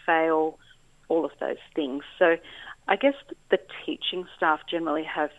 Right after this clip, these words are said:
been very supportive and flexible of people in that, and, and understanding that, that these are the consequences of lockdown for some people. So, so I guess that's been good that there's been some flexibility there and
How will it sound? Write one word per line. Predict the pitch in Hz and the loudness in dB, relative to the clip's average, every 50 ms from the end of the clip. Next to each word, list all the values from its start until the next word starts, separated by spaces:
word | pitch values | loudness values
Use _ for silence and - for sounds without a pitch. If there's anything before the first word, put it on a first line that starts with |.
| - | -6
been | - 156 156 160 156 | -4 -4 -4 -4 -6
very | - - 147 151 156 - - | -2 0 0 0 0 0 -6
supportive | - - - - 156 147 143 143 143 | -12 -12 -8 -4 -4 -2 -2 -2 -6
and | 156 151 143 - | -8 -12 -12 -8
flexible | - 139 - - - - 156 - 170 175 170 | -8 -8 -8 -8 -8 -8 -6 -4 -4 -4 -4
of | 180 - - | -4 -6 -10
people | - - 196 - - - 339 381 370 359 - - | -10 -10 -10 -8 -4 0 0 0 0 0 -8 -14
in | - 165 165 - | -12 -10 -6 -4
that, | 220 - - _ _ _ - - | -4 -4 -4 _ _ _ -8 -6
and, | - 180 185 185 175 - - | -4 0 0 0 -2 0 0
and | 196 185 170 | 2 4 6
understanding | 160 185 156 165 - - - - 147 147 151 156 156 156 147 - - 208 247 277 269 - - - | 4 4 2 -2 -8 -8 -6 -6 -4 -4 -4 -6 -6 -6 -6 -6 -6 -6 -6 -6 -6 -8 -4 -4
that, | 151 - - _ - - | -4 -4 -6 _ -4 -4
that | 160 - - - | -4 -4 -4 -6
these | 151 156 151 - | -4 -4 -4 -6
are | 147 | -10
the | - - | -12 -12
consequences | - - 143 139 - - - - - - - - - - - - | -8 -8 -8 -8 -8 -14 -16 -8 -8 -8 -8 -8 -14 -14 -12 -12
of | - - | -12 -10
lockdown | - 156 - - - - - 165 214 277 302 226 - - - - - - - - - - - - - | -4 -4 -4 -4 -4 -8 -4 -2 0 0 0 -2 -4 -8 -20 -18 -18 -18 -16 -18 -20 -20 -20 -20 -10
for | - 160 151 - | -8 -8 -8 -2
some | - 156 147 139 | -2 -2 -2 -2
people. | - - 156 143 - - 139 147 - - | -4 -6 -8 -8 -6 -8 -10 -10 -8 2
So, | - 185 165 165 165 165 - - | 6 8 8 10 8 6 4 0
so | - 165 | 0 0
I | 147 156 | 0 2
guess | - 180 165 - - - | 0 -2 -2 -2 -6 2
that's | - 151 - - - - - _ _ _ | 4 4 4 4 -4 -20 -20 _ _ _
been | - 165 143 147 143 | 0 0 0 0 -2
good | - - 147 104 85 226 311 294 - | -4 -2 0 2 4 4 4 4 4
that | 160 - - | 2 2 2
there's | - - 135 - - - | -2 -4 -4 -4 -6 -6
been | - - 143 - - | -4 -4 -4 -6 -8
some | 160 147 | -10 -6
flexibility | - - - - - - - - 147 147 - 156 151 156 151 147 | -6 -6 -6 -6 -10 -10 -8 -8 -6 -6 -8 -10 -10 -12 -12 -10
there | 151 147 147 147 143 143 143 147 - - | -10 -10 -8 -6 -6 -4 -4 -6 -8 -8
and | 143 147 139 | -10 -10 -10